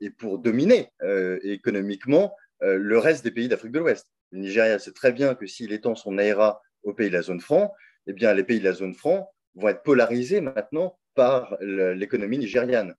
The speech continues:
Et donc, euh, tous leurs flux com-, commerciaux vont être attirés par le Nigeria et ils vont perdre, euh, économiquement. Donc, d'un côté, le franc C F A est un outil,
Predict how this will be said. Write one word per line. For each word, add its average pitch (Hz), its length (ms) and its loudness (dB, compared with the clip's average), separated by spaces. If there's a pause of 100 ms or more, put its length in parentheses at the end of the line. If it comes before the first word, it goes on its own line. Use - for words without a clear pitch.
Et 98 80 -10
donc, 120 300 -4
euh, 95 120 -2 (400)
tous 180 140 -6
leurs - 160 4
flux 131 180 -8
com-, 110 240 -2
commerciaux 151 580 0 (160)
vont 107 120 -2
être 113 160 -2
attirés 117 360 -2
par 107 140 -2
le 95 80 -6
Nigeria 92 580 -6 (260)
et 101 60 -8
ils 95 100 -10
vont 101 180 -8
perdre, 143 560 2
euh, 85 440 -6
économiquement. 107 600 -10 (420)
Donc, 214 300 2 (600)
d'un 262 120 6
côté, 190 520 2 (440)
le - 140 -2
franc 170 180 4
C 160 300 2
F 156 100 -2
A 160 320 2 (300)
est 117 160 -2
un 131 100 4
outil, 147 340 -8